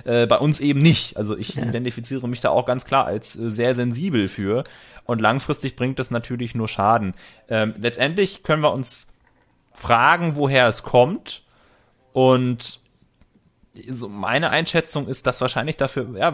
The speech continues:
Speaker 1: was, was ist dafür notwendig? Was, was denkst du, um, um das irgendwie, um damit leben zu können?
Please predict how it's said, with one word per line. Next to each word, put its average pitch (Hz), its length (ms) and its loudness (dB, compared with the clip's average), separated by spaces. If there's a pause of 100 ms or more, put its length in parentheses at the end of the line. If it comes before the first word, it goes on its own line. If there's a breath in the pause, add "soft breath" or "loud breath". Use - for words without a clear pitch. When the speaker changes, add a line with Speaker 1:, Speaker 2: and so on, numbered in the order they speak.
(160)
Speaker 1:
was, 151 240 -4
was 160 140 0
ist 160 100 -2
dafür 151 180 2
notwendig? 104 640 -2
Was, - 200 -8
was 120 140 -8
denkst 120 240 -8
du, 110 160 -6 (200)
um, 110 380 -4
um 120 120 -6
das 110 180 -4
irgendwie, 117 640 -2 (420 soft breath)
um 123 120 -8
damit 117 280 4
leben 131 320 2
zu - 140 -6
können? 92 440 -6